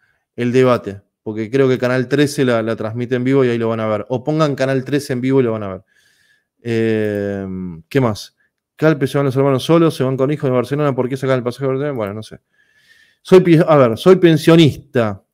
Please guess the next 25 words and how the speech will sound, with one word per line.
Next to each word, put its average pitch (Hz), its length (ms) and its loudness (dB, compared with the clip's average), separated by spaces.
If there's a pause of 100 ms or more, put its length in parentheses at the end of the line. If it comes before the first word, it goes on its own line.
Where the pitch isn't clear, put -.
(260)
cobro 165 260 6
mil 170 140 4
quinientos 160 300 2
euros 165 200 6
de 147 80 6
pensión, 151 380 2
pago 160 180 2
quinientos 147 320 -2
euros 156 160 2
de 135 40 4
alquiler 180 340 2
y 156 60 -8
llego 170 240 0
perfectamente 165 520 -2
sin 160 160 -2
ayuda 147 280 0
de 135 60 0
nadie. 107 260 -4
Muy 143 140 -2
bien, 110 100 -4
Antonio. 110 440 -4 (600)
Felicitaciones. 123 1040 -4 (840)
Eh, 117 1080 0
acá 131 240 0
dice, 107 420 -2